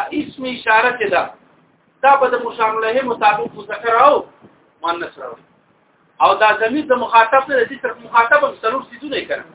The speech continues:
د مخ-، ضمیر د مخاطب به د مخاطب مطابق څه شی راوړي؟ واحد،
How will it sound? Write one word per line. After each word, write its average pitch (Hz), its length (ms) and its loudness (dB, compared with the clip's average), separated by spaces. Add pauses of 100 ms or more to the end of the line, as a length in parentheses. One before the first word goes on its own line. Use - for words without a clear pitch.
(360)
د 180 40 -8 (120)
مخ-، 190 300 0
ضمیر 247 260 0
د 269 60 -2
مخاطب 240 460 0
به 233 100 -4
د 220 60 -4
مخاطب 220 500 2
مطابق 208 440 0
څه 240 120 -16
شی 226 100 -4
راوړي؟ 208 380 0 (1500)
واحد، 202 340 4